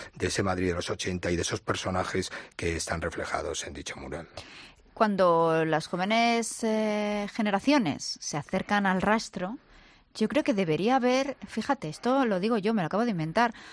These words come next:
Speaker 2: a lo mejor algunas especie de, mm,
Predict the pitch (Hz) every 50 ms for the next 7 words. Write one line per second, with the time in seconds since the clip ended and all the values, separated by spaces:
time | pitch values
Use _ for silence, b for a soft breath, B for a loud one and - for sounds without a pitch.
0 | B B B 185 185 190 190 185 165 - 254 262 277 190 214 185 175 190 220 233
1 | 277 285 285 285 294 277 - 262 - - 262 254 - - 262 254 240 240 240 240
2 | 233 233 226 226 226 220 220 220 220 214 214 214 208 208 208 202